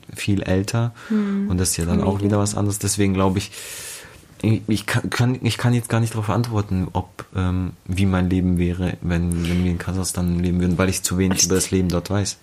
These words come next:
Speaker 1: um
Speaker 2: Stell
Speaker 1: ehrlich
Speaker 2: dir
Speaker 1: zu
Speaker 2: mal
Speaker 1: sein.
Speaker 2: vor, stell dir mal vor, du würdest einfach eine Sprache weniger sprechen. Du würdest kein Deutsch sprechen eigentlich, wenn du
Speaker 1: Was
Speaker 2: noch
Speaker 1: heißt
Speaker 2: dort
Speaker 1: doch, du meinst kein Russisch? <laughs>
Speaker 2: wenn du dort dann wärst.
Speaker 1: Also ich würde dann Kasachisch, aber dafür noch reden.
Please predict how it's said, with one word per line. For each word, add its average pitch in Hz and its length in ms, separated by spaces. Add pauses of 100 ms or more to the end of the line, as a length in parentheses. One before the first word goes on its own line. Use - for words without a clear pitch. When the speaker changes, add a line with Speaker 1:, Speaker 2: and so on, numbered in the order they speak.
Speaker 1:
um - 60
Speaker 2:
Stell 80 100
Speaker 1:
ehrlich 214 140
Speaker 2:
dir 208 40
Speaker 1:
zu 208 60
Speaker 2:
mal 196 100
Speaker 1:
sein. 196 80
Speaker 2:
vor, 202 480 (840)
stell - 200
dir 196 60
mal 190 60
vor, 202 160
du 190 100
würdest 190 320
einfach 196 360
eine 196 200
Sprache 196 400
weniger 202 400
sprechen. 196 500 (840)
Du - 80
würdest 196 200
kein 214 200
Deutsch 214 180
sprechen - 480
eigentlich, 185 540
wenn 185 100
du 185 100
Speaker 1:
Was 175 200
Speaker 2:
noch 87 60
Speaker 1:
heißt 85 100
Speaker 2:
dort - 200
Speaker 1:
doch, 85 160
du 80 80
meinst 85 280
kein 87 160
Russisch? - 440 (240)
<laughs> 127 220
Speaker 2:
wenn 196 240
du 185 140
dort 185 340
dann 180 220
wärst. 185 400 (340)
Speaker 1:
Also 85 220
ich - 160
würde 82 100
dann 85 140
Kasachisch, 98 460
aber 87 180
dafür 85 240
noch 82 240
reden. 101 240